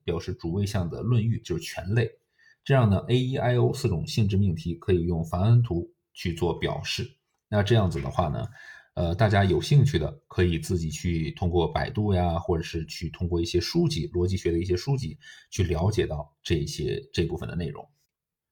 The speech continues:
在这里呢，因为我们没有办法去形象的把这个图给展示给大家，所以就不再赘述了。那接下来呢，我们来看一下A E I O四种性质命题的项的周延性。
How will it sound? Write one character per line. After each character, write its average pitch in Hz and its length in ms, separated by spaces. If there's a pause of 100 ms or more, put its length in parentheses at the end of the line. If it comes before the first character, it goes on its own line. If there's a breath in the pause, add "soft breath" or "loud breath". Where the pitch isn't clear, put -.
(180)
在 113 140
这 110 140
里 92 100
呢， 85 100
因 92 200
为 92 80
我 85 260
们 87 160
没 87 100
有 90 120
办 90 240
法 87 100
去 82 240
形 92 180
象 101 220
的 85 80
把 - 160
这 85 100
个 80 100
图 87 260
给 87 160
展 - 280
示 - 120
给 92 100
大 82 160
家， 85 260 (460 loud breath)
所 - 180
以 87 160
就 82 200
不 85 200
再 85 160
赘 95 160
述 85 220
了。 - 180 (840)
那 139 280
接 139 200
下 135 100
来 117 80
呢， 113 140
我 101 40
们 87 80
来 92 140
看 95 300
一 - 20
下 87 280
A 127 100
E 131 280
I 131 220
O 131 240
四 - 240
种 82 160
性 104 220
质 104 100
命 104 180
题 85 280
的 87 240
项 117 340
的 - 100
周 117 200
延 110 120
性。 117 280